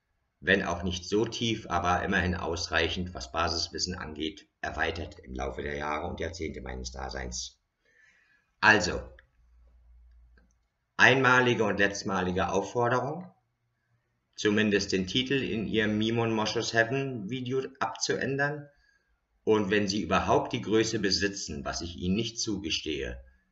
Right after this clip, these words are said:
sich zurückzunehmen und das zurückzunehmen, mit dem "Ich wäre durch den Wind". Und wenn ich aus Ihrem Mund noch einmal das Wort Forensik höre in Bezug auf mich,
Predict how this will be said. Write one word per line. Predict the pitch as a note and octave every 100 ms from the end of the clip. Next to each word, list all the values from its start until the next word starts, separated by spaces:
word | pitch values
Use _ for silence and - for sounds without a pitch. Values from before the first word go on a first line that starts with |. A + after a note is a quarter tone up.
| _ _ _ _ _ _
sich | G#2 G2+
zurückzunehmen | - G#2+ B2 - - F#2+ F2+ G2 A#2+
und | A#2 F#2+
das | F#2 -
zurückzunehmen, | - G2 A2+ - A2+ F2+ F2 F2+
mit | G2 F2+
dem | F2+ F#2
"Ich | F#2 F2+ -
wäre | F#2 F#2 F#2+
durch | F#2+ F2+
den | - F#2+ F2
Wind". | B1+ B1 -
Und | D#2+
wenn | E2+ G2
ich | F#2+
aus | F#2 -
Ihrem | B2+ C#3+ B2+
Mund | A2+
noch | F#2+ F2 -
einmal | A2+ D3 D#3 D3+
das | C3+ - G#2
Wort | A2+ -
Forensik | - B2 G#2+ G2+ A2+ F#2+ F2+ -
höre | D2+ C#2
in | C#2 - B1
Bezug | E2 - G#2 -
auf | F#2 -
mich, | F#2+ F2 - -